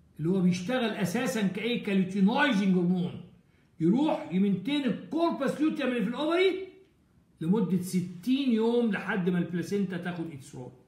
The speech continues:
قلنا. فما يقول لك:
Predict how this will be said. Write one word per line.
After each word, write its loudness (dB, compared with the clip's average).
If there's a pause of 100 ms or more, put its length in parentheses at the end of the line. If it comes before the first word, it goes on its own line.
(200)
قلنا. -6 (1000)
فما -4
يقول 0
لك: -4